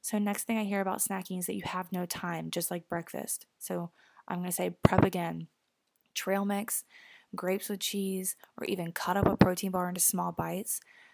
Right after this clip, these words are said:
Throw them into Ziplocs and just keep them with you. It takes no time. You can just grab in your bag, grab a small handful. You don't have to eat the whole thing, just to give yourself some type of nutrients to keep your body going throughout the day.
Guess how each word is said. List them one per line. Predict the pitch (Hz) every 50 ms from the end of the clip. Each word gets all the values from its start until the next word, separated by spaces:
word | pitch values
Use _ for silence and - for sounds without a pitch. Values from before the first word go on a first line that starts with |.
| _ _ -
Throw | - 196 202 240
them | 247 262 262
into | 262 247 247
Ziplocs | 240 - 226 220 - 220 208 208 - - 214
and | 208
just | 196 196 190 -
keep | - - - 208 208 -
them | - 214 202 185
with | 175 175 190 - - -
you. | 185 185 - - - - - - - - -
It | 214 -
takes | - 208 202 - - -
no | 185 180 180 175 180
time. | 185 - - 180 185 185
You | 180
can | 170 170
just | 175 - - -
grab | - 170 170 175
in | 180
your | 175 175
bag, | 165 175 170 170 170 165
grab | - - 175 170 185
a | 208 220
small | - - - 190 190 190
handful. | 190 - - 180 175 180 180 - 160 156
You | 175
don't | 185 196
have | 202 214 208
to | - -
eat | 220 214
the | - 185
whole | 180 185 175 165
thing, | - 185 175 - 208 196 - - - - - - - -
just | - - 190 185 -
to | - 208
give | - 208 190
yourself | 180 190 175 - 175 165 170 - _ _ _ _
some | - - - - 185 180 180
type | - - 190 - 185
of | 180
nutrients | 175 175 170 - - 180 180 - -
to | - 165
keep | 165 - - 185 170 -
your | 175
body | 170 - 170 165 170 170 170
going | - 165 170 170 151 175
throughout | 180 - 90 90 73 - - -
the | -
day. | - - - - -